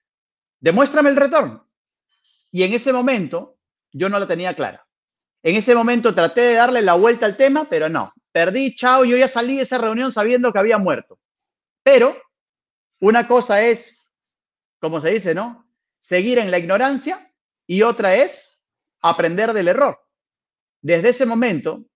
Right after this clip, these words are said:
leí mucho, <clears throat> me capacité mucho en ese punto y dije, "Ok,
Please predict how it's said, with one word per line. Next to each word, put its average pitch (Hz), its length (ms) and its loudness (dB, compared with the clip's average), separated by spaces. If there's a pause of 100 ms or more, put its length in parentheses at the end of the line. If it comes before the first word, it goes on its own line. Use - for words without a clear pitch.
(800)
leí 170 320 0
mucho, 202 480 -2 (120)
<clears throat> - 160 -20
me - 400 -16
capacité 190 520 0
mucho 233 420 -2 (120)
en 147 140 -4
ese 202 200 -6
punto 175 560 0
y 151 80 -2
dije, 208 280 2
"Ok, 247 220 0